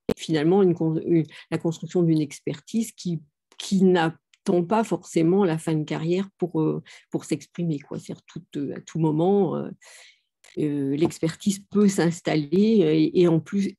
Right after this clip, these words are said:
et, euh, s'estomper, pas s'effacer probablement, mais s'estomper donc à quelque chose de beaucoup plus, euh, mobile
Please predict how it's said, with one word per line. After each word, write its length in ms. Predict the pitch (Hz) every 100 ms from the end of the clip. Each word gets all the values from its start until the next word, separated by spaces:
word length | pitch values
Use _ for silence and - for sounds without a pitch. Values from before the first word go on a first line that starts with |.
| -
et, 360 | 202 208 190
euh, 600 | 156 151 151 147 147 139 147
s'estomper, 800 | - 190 190 - 175 160 202 226
pas 140 | 165
s'effacer 680 | 160 156 151 - 151 - 190
probablement, 480 | - 151 147 175
mais 100 | 214
s'estomper 540 | 156 - 151 - 165 202
donc 200 | 160 156
à 60 |
quelque 240 | 135 143 -
chose 140 | 185
de 60 | 165
beaucoup 200 | 156 -
plus, 320 | - 180 165 156
euh, 240 | 151 143 - - _
mobile 640 | 170 185 156 226 220 160